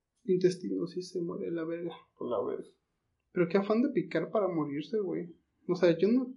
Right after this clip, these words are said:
Speaker 1: picaría a alguien para morirme.
Speaker 2: No sé.
Speaker 1: Pero sí, güey. O sea, está culero.
Speaker 2: Sí, güey.
Speaker 1: Las putas alergias. Por ejemplo, con lo de,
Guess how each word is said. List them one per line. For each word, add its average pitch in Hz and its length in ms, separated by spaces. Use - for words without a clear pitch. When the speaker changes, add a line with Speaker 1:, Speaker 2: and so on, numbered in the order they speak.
Speaker 1:
picaría 170 440
a - 20
alguien 202 220
para 165 180
morirme. 160 420
Speaker 2:
No - 140
sé. - 160
Speaker 1:
Pero 160 380
sí, 202 220
güey. - 280
O 180 80
sea, 175 140
está 196 220
culero. 180 400
Speaker 2:
Sí, 139 340
güey. 131 200
Speaker 1:
Las 185 160
putas 185 280
alergias. 165 380
Por 180 120
ejemplo, 196 300
con 156 220
lo 143 140
de, 143 600